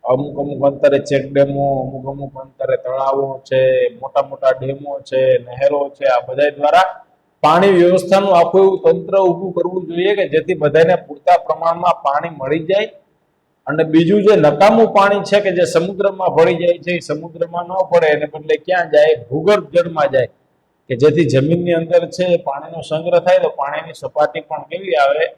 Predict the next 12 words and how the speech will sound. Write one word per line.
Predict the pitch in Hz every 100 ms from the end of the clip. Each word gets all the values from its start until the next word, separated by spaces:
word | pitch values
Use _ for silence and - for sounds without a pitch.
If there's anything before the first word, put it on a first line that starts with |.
| 185
ઊંચી. | 196 202 143 - _ _ _ 131
અને | 147 156
વર્ષ | 127 151 185 -
દરમિયાન | 170 170 165 170 170
છે | - 180
એ | 170 151
આપણે | 143 147 147
પાણી | - 127 139
પણ | - 143
ઘટે | 120 113 - 123 131 170 220 220 _
નહીં. | 107 104 _ _ _ _ _ _ _ _ _ _ -
રેડી? | 147 220 277 -